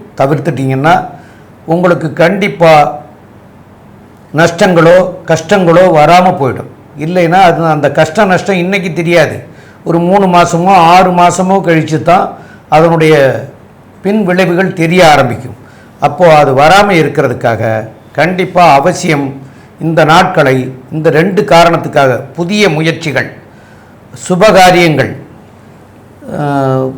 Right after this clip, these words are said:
பிரயாணங்கள் இதெல்லாம் செய்யாம தவிர்த்தீங்கன்னா கண்டிப்பா அதனால வந்து வாழ்க்கையில நல்ல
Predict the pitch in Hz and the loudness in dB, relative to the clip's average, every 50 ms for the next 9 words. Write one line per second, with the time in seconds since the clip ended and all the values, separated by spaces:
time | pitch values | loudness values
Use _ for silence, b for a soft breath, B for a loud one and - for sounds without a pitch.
0 | - - 185 208 208 208 190 185 165 147 127 113 104 - - - - - - 170 | -6 -2 0 2 4 4 4 4 2 0 -2 -4 -8 -12 -14 -16 -20 -16 -8 -2
1 | 156 170 160 151 160 190 214 - - 180 170 175 180 190 185 185 190 214 226 220 | 0 0 2 2 2 2 0 0 -2 -4 -2 0 2 4 4 4 4 2 0 0
2 | - 165 170 175 160 - 185 165 156 156 170 208 220 214 - 180 185 208 214 190 | 0 2 2 0 0 -2 -4 -2 -2 -2 -2 -2 -4 -2 0 0 0 0 -2 -4
3 | - - - 220 220 208 180 175 175 170 175 185 208 214 202 175 170 180 196 202 | -6 -4 0 0 2 2 4 2 2 2 2 2 2 2 0 0 -2 -4 -2 0
4 | 175 170 175 185 170 175 180 170 165 196 220 233 - - B B B B B B | 2 2 2 2 0 -2 -4 -2 -2 -2 -2 -4 -6 -10 B B B B B B
5 | - 170 185 208 | -2 0 0 2